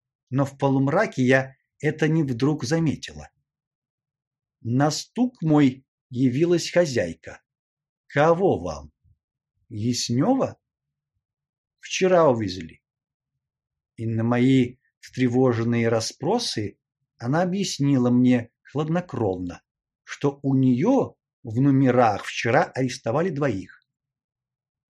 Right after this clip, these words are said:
В испуге я бросилась прямо оттуда к двум или трём добрым приятелям с просьбой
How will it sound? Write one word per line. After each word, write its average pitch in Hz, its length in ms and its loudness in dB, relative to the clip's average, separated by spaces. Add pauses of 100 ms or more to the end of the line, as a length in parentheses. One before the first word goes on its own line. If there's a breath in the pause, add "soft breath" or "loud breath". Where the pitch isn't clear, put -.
(260)
В 110 140 -4
испуге 175 800 -2 (160)
я 135 300 2
бросилась 151 680 0
прямо 139 480 2
оттуда 143 720 -2
к 135 120 -4
двум 147 440 2
или 147 160 4
трём 151 440 0
добрым 135 440 2 (240 loud breath)
приятелям 139 640 2
с 127 100 -8
просьбой 175 560 2